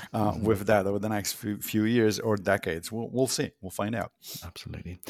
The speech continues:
Speaker 2: So talk to me about The Quest for Character and the release of that and the, the process as, as well of, of creating it and what, and what it's there for. Like, wh-, why have you created that book?
Speaker 1: Yeah, the, the Quest for Character is the, the latest book that I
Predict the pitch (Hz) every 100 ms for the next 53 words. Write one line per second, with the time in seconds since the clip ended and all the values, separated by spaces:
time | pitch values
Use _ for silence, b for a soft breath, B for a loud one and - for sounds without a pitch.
0 | B B - 101 123 110 123 110 110 104
1 | - - 117 104 - - 87 90 - 92
2 | - - - 85 82 85 85 - - -
3 | 87 85 90 92 95 85 90 85 87 -
4 | 85 80 78 - - - 80 85 82 80
5 | 80 - 92 90 - 85 78 82 78 -
6 | 82 76 82 80 78 80 82 - 80 80
7 | 80 78 76 - 78 78 80 78 - 69
8 | 76 - 67 71 71 78 73 80 78 80
9 | 78 - 73 - - 80 b b b b
10 | b b - 170 151 147 160 175 175 160
11 | - 208 202 180 165 147 120 127 120 117
12 | 117 123 135 117 117 113 117 107 101